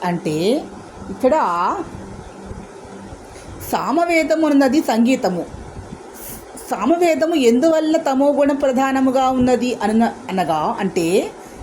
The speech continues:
ఇక్కడ ఆ, ఆ యొక్క సంగీతముని, నృత్యముని కామంతో కూడా కామ గుణము కలిగి ఉన్నవారు.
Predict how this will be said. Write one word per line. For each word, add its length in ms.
ఇక్కడ 260
ఆ, 220
ఆ 40
యొక్క 240
సంగీతముని, 840
నృత్యముని 1040
కామంతో 600
కూడా 560
కామ 640
గుణము 220
కలిగి 320
ఉన్నవారు. 500